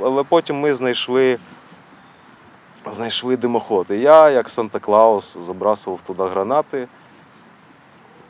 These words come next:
Це було дуже кумедно з однієї сторони, що я, як Дід Мороз, кажуть, подарунки приніс. Був випадок, коли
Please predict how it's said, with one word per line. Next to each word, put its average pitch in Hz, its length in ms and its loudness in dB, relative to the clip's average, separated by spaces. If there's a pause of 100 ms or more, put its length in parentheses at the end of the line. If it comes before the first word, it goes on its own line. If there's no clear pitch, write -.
(380)
Це 95 440 -4 (800)
було 95 360 -6 (520)
дуже 113 240 -2
кумедно 123 540 0
з 95 100 -10
однієї 92 300 -10
сторони, 90 440 -10
що - 200 -14 (580)
я, 104 160 0
як 101 140 2
Дід 98 240 -8
Мороз, 107 560 -2
кажуть, 85 420 -10 (1300)
подарунки 101 580 -2
приніс. 90 540 -12 (140)
Був 117 180 -2 (200)
випадок, 110 500 0 (100)
коли 95 340 -2